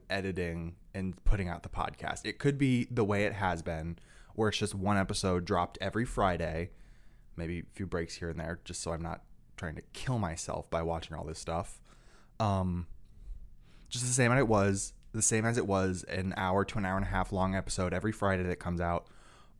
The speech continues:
Or I thought about this, I've been thinking about this quite a bit over the past week or so,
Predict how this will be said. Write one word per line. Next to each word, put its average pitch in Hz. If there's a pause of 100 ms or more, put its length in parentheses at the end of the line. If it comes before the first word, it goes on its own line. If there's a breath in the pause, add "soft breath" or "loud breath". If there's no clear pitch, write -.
(100)
Or 160
I 127
thought 123
about 120
this, 110
I've 107
been 101
thinking 98
about 92
this 90
quite 87
a 85
bit 85
over 90
the 85
past -
week 85
or 85
so, 80